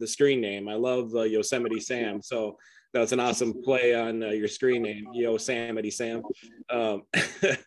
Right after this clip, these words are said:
<laughs> but yeah, just thank you so much for joining us and making time for the Minnesota Fight Night podcast.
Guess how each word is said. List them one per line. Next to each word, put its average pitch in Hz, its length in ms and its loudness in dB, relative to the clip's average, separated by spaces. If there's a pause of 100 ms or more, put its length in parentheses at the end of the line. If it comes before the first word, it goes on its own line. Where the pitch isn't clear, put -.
(160)
<laughs> - 920 -16
but 127 180 6
yeah, 139 180 6
just 113 220 0
thank 143 240 2
you 131 140 0
so 135 220 0
much 135 200 -2
for 123 100 0
joining 123 340 -2
us 131 180 -4
and 123 60 -2
making 120 240 -2
time 123 240 -2
for 123 120 -2
the 110 80 -2
Minnesota 117 360 -2
Fight 120 220 -2
Night 110 240 -2
podcast. 123 540 -2